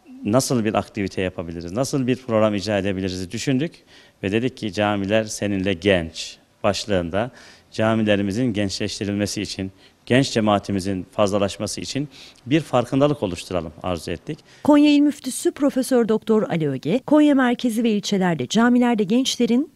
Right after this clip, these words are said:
Speaker 2: görev alacağını belirtti.
Speaker 1: Cuma günü Konya'mızda iki yüz elli camimizde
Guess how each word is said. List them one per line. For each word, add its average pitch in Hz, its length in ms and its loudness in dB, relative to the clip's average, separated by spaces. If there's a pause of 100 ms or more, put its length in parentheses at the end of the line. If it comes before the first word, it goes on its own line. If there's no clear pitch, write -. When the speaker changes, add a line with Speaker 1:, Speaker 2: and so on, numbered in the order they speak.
Speaker 2:
görev 294 260 4
alacağını 156 520 0
belirtti. 135 460 -4 (200)
Speaker 1:
Cuma 113 300 2
günü 85 320 -4 (680)
Konya'mızda 107 560 0
iki 110 200 -6
yüz 107 100 -2
elli 120 260 0
camimizde 92 720 -2